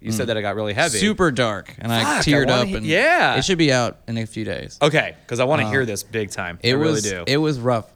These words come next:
Speaker 1: Yeah.
Speaker 2: Uh, but I mean, it's, that was what the whole episode was about, was the, the impetus, or the, um, the artists need to, like, actually put it all out there and not just pussy, like, with the, with the banana thing.
Speaker 1: Right.
Speaker 2: Like, there's no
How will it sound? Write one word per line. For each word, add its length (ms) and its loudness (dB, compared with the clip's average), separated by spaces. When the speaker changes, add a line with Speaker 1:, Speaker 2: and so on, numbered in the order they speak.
Speaker 1:
Yeah. 240 0
Speaker 2:
Uh, 320 -6
but 120 0
I 60 0
mean, 160 -2
it's, 260 -2
that 220 0
was 180 -4
what 120 -6
the 80 -4
whole 140 0
episode 280 -4
was 140 -6
about, 240 0
was 400 -6
the, 460 -4
the 400 -2
impetus, 380 0
or 100 0
the, 240 -2
um, 360 -4
the 120 0
artists 400 2
need 220 2
to, 100 -4
like, 280 -2
actually 380 0
put 160 4
it 60 2
all 160 4
out 180 2
there 140 0
and 160 0
not 160 0
just 220 -6
pussy, 260 -2
like, 220 0
with 100 -4
the, 720 2
with 100 -6
the 80 -2
banana 400 0
thing. 420 -12
Speaker 1:
Right. 140 -2
Speaker 2:
Like, 120 2
there's 240 0
no 680 2